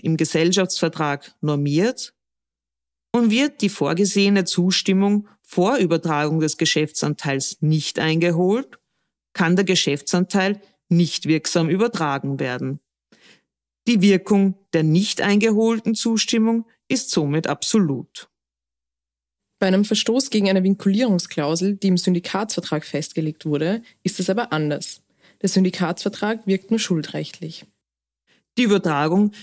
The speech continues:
Speaker 1: ist trotz des Verstoßes gegen den Syndikatsvertrag wirksam.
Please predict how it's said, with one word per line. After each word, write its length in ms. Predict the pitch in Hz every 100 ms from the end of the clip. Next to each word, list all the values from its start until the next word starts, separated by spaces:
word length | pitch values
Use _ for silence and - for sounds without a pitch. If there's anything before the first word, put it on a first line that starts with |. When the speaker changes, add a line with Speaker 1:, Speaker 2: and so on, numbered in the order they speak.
| - -
Speaker 1:
ist 240 | 277 -
trotz 320 | - 165 -
des 220 | - 185
Verstoßes 760 | - 202 - 170 165 - 214 -
gegen 220 | 185 160
den 80 | 151
Syndikatsvertrag 1300 | - 147 151 - 131 131 - 156 - 160 190 - _ _
wirksam. 720 | 147 156 151 - 143 139 143